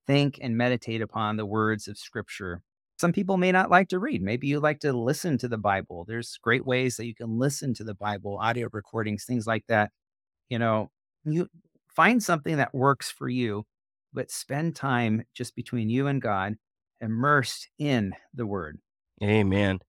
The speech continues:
Speaker 2: You know, Michael, that reminds me of, uh, one of our most powerful preachers in the Adventist Church, Barry Black. Uh,
Speaker 1: Mm.
Speaker 2: it says while he's on the metro or while he's on the train, he, he listens to the Bible, uh, constantly, and sometimes goes over it,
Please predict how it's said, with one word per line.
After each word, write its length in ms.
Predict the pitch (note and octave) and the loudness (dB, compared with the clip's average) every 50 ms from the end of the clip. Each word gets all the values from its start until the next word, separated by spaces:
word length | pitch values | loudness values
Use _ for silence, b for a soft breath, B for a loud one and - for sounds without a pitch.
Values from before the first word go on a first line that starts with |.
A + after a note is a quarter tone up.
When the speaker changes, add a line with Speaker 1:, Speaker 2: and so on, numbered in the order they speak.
| _ _ - | _ _ 0
Speaker 2:
You 80 | - A#2 | 4 6
know, 100 | B2 A#2+ | 8 8
Michael, 300 | A#2+ A#2+ B2 B2 B2+ A#2 | 8 8 6 6 6 6
that 160 | A#2+ B2 A#2 | 6 6 6
reminds 380 | A2+ A2 A2 A2 A#2 A#2 - - | 6 4 4 4 4 2 0 -2
me 100 | A2+ A2 | 0 0
of, 120 | G#2+ G2+ G#2 | 0 0 0
uh, 180 | G2+ G2+ G2+ | 0 0 -2
one 160 | F#2+ G#2+ A#2 | -2 -2 -4
of 80 | A2+ G#2+ | 0 0
our 160 | A2 A2 G#2+ _ _ _ - | 2 0 0 _ _ _ -10
most 240 | G#2 A2+ A2 - - | -8 -8 -8 -6 0
powerful 360 | B2+ A#2+ A2+ A2 - A2+ G2+ | 2 2 2 2 -2 -8 -10
preachers 560 | _ - C3 C3 - - A2+ G#2+ G#2+ G#2 - | _ -8 -8 -8 -8 -8 -6 -6 -6 -6 -4
in 140 | E2+ G#2 G#2+ | -4 -4 -2
the 240 | G#2 G#2 G#2+ G2+ - | 0 0 0 0 0
Adventist 340 | - G#2+ A2+ G#2 G2 - - | -2 -2 -2 -4 -6 -10 -10
Church, 300 | - B2 A#2+ A#2+ - - | -10 -8 -8 -8 -8 -6
Barry 260 | - A2+ A2+ A2 A2 | -2 0 0 0 -2
Black. 360 | F#2 G#2+ G#2+ A2 A#2 A2+ G2+ _ _ _ _ _ _ _ _ _ _ - A2 A2+ | -2 0 2 4 4 4 2 _ _ _ _ _ _ _ _ _ _ -4 0 2
Uh, 100 | A#2 A#2 | 2 2
Speaker 1:
Mm. 60 | A#2 | 2
Speaker 2:
it 60 | A2 | 0
says 240 | - A2 A2 G#2 - | 0 -2 -2 -2 2
while 140 | A2+ G#2+ G#2 | 4 4 4
he's 120 | G#2+ - | 4 4
on 120 | A2+ A2 | 2 2
the 80 | A2+ G#2+ | 2 2
metro 580 | A2+ A#2 A#2+ - - - B2 A2+ A2 G#2 G2+ G2+ | 4 4 2 2 0 -4 -4 -2 -2 -2 -2 -4
or 160 | G2 G2 G2+ | -4 -4 -4
while 140 | G#2 G#2+ G#2+ | -2 -2 -2
he's 120 | G#2+ A2 | -2 -4
on 80 | A2+ A2 | -6 -8
the 60 | G#2 | -8
train, 320 | - - A#2+ B2 B2 A2 | -6 -4 -2 -2 -2 -2
he, 240 | A#2 A#2+ A2+ G#2+ - _ _ _ _ _ _ _ - | -2 -2 -4 -4 -6 _ _ _ _ _ _ _ -8
he 120 | A2+ A2 | -6 -2
listens 400 | A2 A#2 A#2+ - - C#3+ A#2+ - | 0 0 0 0 -2 -6 -6 -6
to 100 | - - | -6 -4
the 80 | B2 G#2+ | -2 0
Bible, 580 | - B2 C3+ C#3+ C3 A#2 A2+ G#2+ G2+ F#2 G2 _ _ - | 2 4 4 2 2 0 -6 -12 -12 -14 -18 _ _ -12
uh, 160 | - G#2 G#2 G2+ | -8 -8 -8 -6
constantly, 640 | - - C#3+ C#3 C#3+ - - - - - G2+ G2+ G2 | -4 0 2 2 2 0 -2 -10 -10 -8 -8 -6 -6
and 180 | F#2+ F#2+ G2 - | -6 -8 -10 -8
sometimes 420 | - B2 A2+ A2 - A2+ G#2+ G#2 | -6 -6 -6 -2 -2 -2 -2 -2
goes 260 | - A#2+ A#2 A#2 A2+ | -6 -8 -8 -6 -6
over 240 | A#2+ A2+ A2 A2 A2 | -8 -8 -6 -4 -4
it, 140 | G#2 G2+ | -4 -4